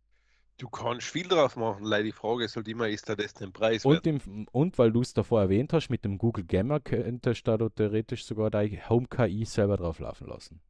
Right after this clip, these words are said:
Speaker 2: Weil du hast einen Ryzen, der auch noch genug Power mitbringt.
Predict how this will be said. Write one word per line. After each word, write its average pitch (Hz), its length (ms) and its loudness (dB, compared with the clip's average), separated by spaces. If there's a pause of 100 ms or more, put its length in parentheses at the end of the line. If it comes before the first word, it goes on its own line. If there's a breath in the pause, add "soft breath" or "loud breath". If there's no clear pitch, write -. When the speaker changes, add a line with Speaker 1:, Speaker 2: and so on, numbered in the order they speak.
(140)
Speaker 2:
Weil 95 260 2
du 110 140 6
hast 104 180 2
einen 90 180 0
Ryzen, 113 600 0
der 107 320 2
auch 98 80 -2
noch 104 180 -4
genug 107 240 -2
Power 78 260 -2
mitbringt. 69 440 -14